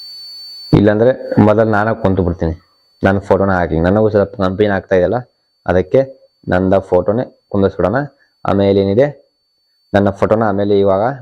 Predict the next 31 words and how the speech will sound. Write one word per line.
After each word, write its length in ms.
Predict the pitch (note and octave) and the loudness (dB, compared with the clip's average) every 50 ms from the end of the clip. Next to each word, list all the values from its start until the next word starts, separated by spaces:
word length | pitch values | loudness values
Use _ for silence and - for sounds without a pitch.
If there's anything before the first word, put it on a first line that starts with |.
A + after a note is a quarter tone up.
| A2 G2 | -6 -4
ನಾವು 180 | F#2 F#2 G2+ A2+ A#2 - - | -4 -2 -2 -4 -6 -4 -4
ತರ್ತಾ 260 | G2 F#2+ - - G2+ G2+ | -6 -4 -2 -2 -2 0
ಇದ್ವಿ 220 | F#2+ G2+ A2 B2+ C3+ - _ _ _ _ _ _ _ - | 0 0 0 0 0 -2 _ _ _ _ _ _ _ 0
ಏನು, 200 | G2+ A2 B2+ D3 D3+ - _ _ _ _ _ _ _ _ _ - G2+ | 0 2 2 0 -4 -6 _ _ _ _ _ _ _ _ _ -4 -2
ಆ, 40 | G2+ G2+ G2 G2 G2 G2 G2 | 0 0 0 -2 -2 -2 -2
ರೊಕ್ಕ. 200 | G2 G2 - - G2 E2 D#2+ E2+ | -2 -2 0 0 0 2 0 0
ಓಕೆ, 180 | - - B2 - - - A2 A2 | 0 0 0 0 0 -2 -2 0
ಈ 20 | A2 G2+ | 2 2
ರೊಕ್ಕ 300 | G2 F#2 - _ _ - G#2+ G2+ G2+ F#2+ | 0 0 -4 _ _ -4 -4 -2 -2 -2
ನಾನು 280 | F#2+ G2 G2 F#2+ G#2 B2 D3 - _ _ _ _ _ _ - | -2 -4 -4 -4 -6 -6 -8 -10 _ _ _ _ _ _ 0
ತಗೊಂಡ್ಬರ್ತಾ 460 | F#2+ F#2 G2 F#2+ F#2 F#2+ - - G2 G2 | 0 0 2 0 0 -2 0 0 0 0
ಇದೀವಿ. 140 | G#2 A2+ A2 G#2 G#2 | 0 0 -2 -2 -2
ಮತ್ತೆ 220 | G#2 - - A#2+ A#2 G#2+ | -4 -2 -2 -4 -2 0
ಹೇಗೆ 220 | A2+ G#2+ G#2+ G#2+ G2+ - | 2 0 2 0 -2 -2
ಕಟ್ 160 | A2 G#2+ - G#2+ | -2 -4 -2 -2
ಮಾಡೋದು, 200 | G#2+ G#2+ A#2+ A#2 G2+ G2+ | -2 0 0 0 0 0
ರಿ-, 180 | G2+ G2 G2 _ _ _ _ _ - - G#2 | -2 -4 -6 _ _ _ _ _ -6 -2 0
ರಿಮೂವ್ 320 | A2 A2+ A2+ A#2+ B2 B2 A#2+ - - _ _ - _ - G#2+ | 0 2 2 2 0 0 -2 -6 -12 _ _ -20 _ -12 -8
ಜಿ 100 | G2+ G#2 G#2 A2 | -2 0 2 2
ಎಂ 80 | G#2+ G#2+ G#2+ | 2 0 -2
ಅಂತೆ, 200 | G#2 F#2+ F#2+ G2+ G2+ - - - A2 G#2 G#2+ - | -2 0 0 0 0 0 -2 -6 -10 -10 -8 -2
ಜಿ 140 | - A2+ A2 G#2+ - _ _ _ _ _ _ _ - A2 G#2+ | 0 2 2 2 0 _ _ _ _ _ _ _ -2 -2 0
ಬಿ, 120 | A2+ A2+ A#2 A2+ - - - _ _ _ _ _ _ _ - A2 | 2 2 0 0 -2 -6 -14 _ _ _ _ _ _ _ -2 2
ಬಿ 120 | G#2 A2+ A2+ A2+ A#2 | 2 4 4 2 2
ಜಿ 80 | C3 C3+ C3+ | 2 2 2
ಅಂತ 120 | B2 - A#2+ A#2 | 0 0 -2 0
ಇಲ್ಲ, 120 | A#2+ C3+ - - - | 0 0 -2 -2 -4
ಅದರಲ್ಲೇ 300 | G#2+ G#2+ G#2+ G#2+ A2+ A2+ A2 | -4 -4 -2 0 2 2 2
ಹೋಗಿ 220 | G#2+ G#2+ A2+ C#3 D#3 D3+ - _ _ _ _ _ _ _ _ _ _ _ _ _ _ _ _ - A#2+ | 2 2 2 0 0 -2 -4 _ _ _ _ _ _ _ _ _ _ _ _ _ _ _ _ -2 0
ಕಟ್ 260 | A#2 - - - - C#3 - - | 0 0 0 0 0 0 2 2
ತಾನೇ 280 | A2 G2+ G2+ G#2 A#2+ | 0 0 0 -2 -4